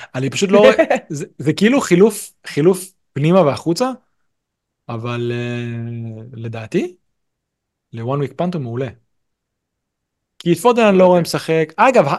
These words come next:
Speaker 1: יש אנשים שמדברים על הלנד, ש-, אני לא חושב שהלנד נח. הוא בכושר כזה גרוע, שלדעתי הם
Speaker 2: די,
Speaker 1: ינסו
Speaker 2: הם לא,
Speaker 1: להחליף
Speaker 2: הוא, הם לא יכולים להרשות לעצמם, באמת.
Speaker 1: אני לא חו-, אני חושב שהוא עולה, אני נותן לו קפטן אגב.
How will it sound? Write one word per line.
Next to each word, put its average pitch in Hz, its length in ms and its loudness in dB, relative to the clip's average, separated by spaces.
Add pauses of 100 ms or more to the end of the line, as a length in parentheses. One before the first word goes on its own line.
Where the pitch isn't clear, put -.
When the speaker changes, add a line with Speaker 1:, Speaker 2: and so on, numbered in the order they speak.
Speaker 1:
יש 180 160 0
אנשים 285 220 -4
שמדברים 180 600 -2
על 170 100 0
הלנד, 156 400 -2
ש-, - 120 -10
אני 123 260 -8
לא 196 80 -4
חושב 349 300 -2
שהלנד 120 440 -12
נח. - 240 -20 (880)
הוא 135 120 -4
בכושר 131 520 -4
כזה 135 260 -2
גרוע, 143 520 -2 (520)
שלדעתי 123 420 -6
הם 262 60 -6
Speaker 2:
די, 151 60 2
Speaker 1:
ינסו 220 200 2
Speaker 2:
הם 226 60 0
לא, 185 60 2
Speaker 1:
להחליף 165 180 0
Speaker 2:
הוא, 160 120 2
הם 147 160 -2
לא 156 80 2
יכולים 240 320 -2
להרשות 240 420 -2
לעצמם, 143 520 -10 (560)
באמת. 139 600 -16 (200)
Speaker 1:
אני 143 160 0
לא 170 120 6
חו-, 190 220 0
אני 156 160 -2
חושב 170 220 -6
שהוא 147 160 -2
עולה, 156 120 4
אני 185 60 4
נותן 170 160 2
לו 208 60 2
קפטן 139 240 -6
אגב. 110 120 -16